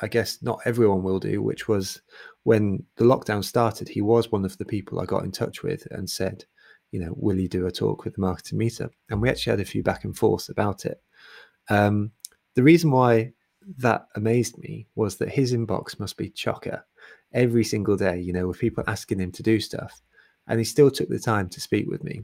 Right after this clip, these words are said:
You know, we didn't, we didn't end up getting the, there with the talk on that time, but we will do one day. Um, you know, but as someone who myself is terrible on email, that was a real inspiration for me as someone who's taking the time to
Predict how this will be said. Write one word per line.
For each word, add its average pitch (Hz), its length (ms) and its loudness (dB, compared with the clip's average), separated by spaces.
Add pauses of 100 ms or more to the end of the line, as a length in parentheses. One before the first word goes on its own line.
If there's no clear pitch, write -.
(120)
You 120 140 4
know, 110 100 4
we 113 140 6
didn't, 147 340 0
we 135 100 2
didn't 131 220 2
end 117 160 4
up 113 160 2
getting 110 260 -2
the, 104 140 -6 (120)
there 104 280 0
with 98 140 0
the 98 60 -10
talk - 440 0 (220)
on 101 180 -2
that 95 160 0
time, 95 300 0
but 107 160 2
we 135 100 6
will 147 200 6
do 113 140 4
one 101 220 2
day. 92 280 -4 (520)
Um, 104 440 4 (520)
you - 140 0
know, 117 160 8
but 107 300 2 (280)
as 117 100 4
someone 120 460 2 (140)
who 110 260 6
myself 104 600 0
is - 180 -6
terrible 113 460 4
on 113 120 2
email, 127 400 0 (140)
that 135 140 0
was 123 80 4
a 127 60 4
real 127 180 6
inspiration 113 500 0
for 107 220 0
me 98 100 0
as 98 160 0
someone 107 240 0
who's 101 160 -4
taking 104 320 -4
the 101 80 -4
time 98 380 -2
to 98 320 -2